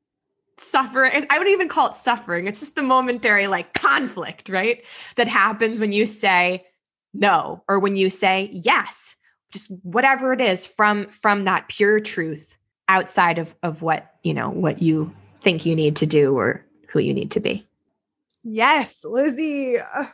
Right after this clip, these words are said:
Speaker 2: boundaries help keep our power too. So
Speaker 1: Mm.
Speaker 2: we're not walking around giving it away all the time, right?
Speaker 1: Right.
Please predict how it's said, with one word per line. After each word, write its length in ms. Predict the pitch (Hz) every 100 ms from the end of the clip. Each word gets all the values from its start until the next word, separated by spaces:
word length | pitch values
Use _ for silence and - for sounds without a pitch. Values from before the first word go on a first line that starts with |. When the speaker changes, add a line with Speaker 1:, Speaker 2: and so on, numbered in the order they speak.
| -
Speaker 2:
boundaries 600 | 302 349 330 381 359 - -
help 420 | - 311 339 - _ _ _ _
keep 360 | - 302 359 -
our 320 | 262 277 262 _ _ _ _ _ _
power 720 | - - 302 466 392 - - _ _
too. 440 | - 349 427 285 202
So 160 | 180 311
Speaker 1:
Mm. 40 |
Speaker 2:
we're 60 | 320
not 200 | 320 226
walking 340 | 269 269 294
around 280 | 277 247 240
giving 220 | 240 247
it 60 | 262
away 240 | 240 254 403
all 160 | 320
the 120 | 180
time, 340 | 202 196 180 202
right? 220 | 202 339 440 _ _ _ _ _ _ _ 180
Speaker 1:
Right. 280 | 208 214